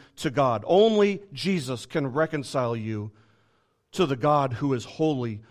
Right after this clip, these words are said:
holy, holy, and must punish every sin. God promises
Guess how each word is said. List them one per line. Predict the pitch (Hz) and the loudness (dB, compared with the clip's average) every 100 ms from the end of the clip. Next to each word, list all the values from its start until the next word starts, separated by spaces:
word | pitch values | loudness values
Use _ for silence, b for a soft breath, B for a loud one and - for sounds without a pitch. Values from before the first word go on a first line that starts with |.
| b | b
holy, | - 135 131 117 110 | -8 -4 -2 -4 -8
holy, | 110 131 113 101 | -6 -4 -4 -4
and | 92 117 | -6 -6
must | 110 127 - - - - | -4 -4 -4 -14 -20 -12
punish | 139 120 98 - - | -8 -6 -8 -12 -12
every | 120 110 110 | -10 -8 -10
sin. | 104 - 110 98 95 - _ _ _ _ _ _ _ _ _ _ _ _ | -10 -8 -6 -8 -12 -18 _ _ _ _ _ _ _ _ _ _ _ _
God | - 123 143 139 - b b | -10 -6 -6 -8 -16 b b
promises | - - 127 127 - 127 123 - - | -20 -16 -14 -12 -14 -14 -16 -18 -20